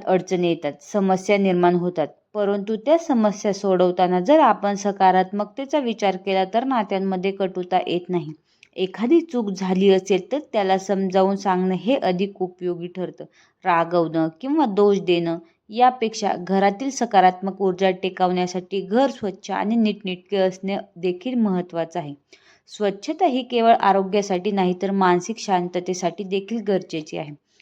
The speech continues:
घरात जर जागोजागी वस्तू अस्ताव्यस्त पडलेल्या असतील, स्वयंपाकघर अस्वच्छ असेल किंवा खोली गोंधळलेली असेल तर त्या वातावरणाचा परिणाम आपल्यावर होतो.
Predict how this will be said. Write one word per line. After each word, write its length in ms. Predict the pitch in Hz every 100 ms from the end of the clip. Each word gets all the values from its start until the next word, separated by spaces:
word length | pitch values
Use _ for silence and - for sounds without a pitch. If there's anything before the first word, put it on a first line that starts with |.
| _
घरात 320 | 180 185 226 240 185
जर 280 | 196 196 180
जागोजागी 640 | 185 202 190 185 196 196 302
वस्तू 360 | 277 226 -
अस्ताव्यस्त 600 | 190 185 196 190 254 254
पडलेल्या 540 | 247 220 208 190 185 185
असतील, 320 | 185 196 185
स्वयंपाकघर 800 | - 196 190 185 196 180 196 -
अस्वच्छ 480 | 196 233 277 - 226
असेल 340 | 208 202 202
किंवा 260 | 269 285 269 -
खोली 340 | 226 208 208
गोंधळलेली 760 | 202 214 196 196 196 190 190 185
असेल 380 | 185 185 180
तर 60 | 220
त्या 260 | 226 285 233
वातावरणाचा 760 | 196 190 185 190 185 180 190
परिणाम 460 | 190 185 180 190 190
आपल्यावर 520 | - 185 185 175 185
होतो. 280 | 196 202 -